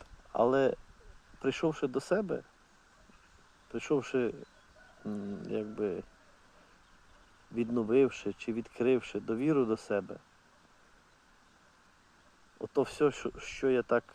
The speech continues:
е, раніше прагнув, оцих всіх реалізацій, успіхів і так далі,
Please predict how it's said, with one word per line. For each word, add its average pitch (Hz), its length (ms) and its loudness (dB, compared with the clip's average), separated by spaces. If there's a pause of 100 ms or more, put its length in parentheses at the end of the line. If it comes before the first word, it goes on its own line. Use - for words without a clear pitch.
(180)
е, 101 380 0
раніше 117 640 -2 (520)
прагнув, 151 480 8 (600)
оцих - 260 -4
всіх - 260 -6 (160)
реалізацій, 117 840 4
успіхів 120 540 -4
і 117 40 -2
так 120 200 -4
далі, 156 340 2